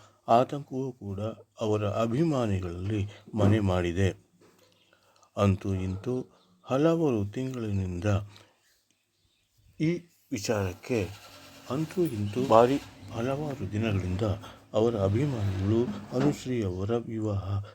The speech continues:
ಯಾವಾಗ ಆಗುತ್ತದೆ ಎಂದು, ಉ-, ನಡೆಯುತ್ತದೆ ಎಂದು ಕಾಯುತ್ತಿದ್ದರು. ಈಗ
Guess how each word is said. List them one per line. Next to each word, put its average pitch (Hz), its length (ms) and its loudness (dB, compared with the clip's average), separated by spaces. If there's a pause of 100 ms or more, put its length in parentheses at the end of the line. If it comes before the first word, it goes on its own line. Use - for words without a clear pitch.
(100)
ಯಾವಾಗ 127 420 0
ಆಗುತ್ತದೆ 101 880 -4 (340)
ಎಂದು, 123 380 2
ಉ-, 110 880 -4
ನಡೆಯುತ್ತದೆ 104 800 -2 (520)
ಎಂದು 107 380 2 (300)
ಕಾಯುತ್ತಿದ್ದರು. 120 880 -4 (1120)
ಈಗ 87 240 0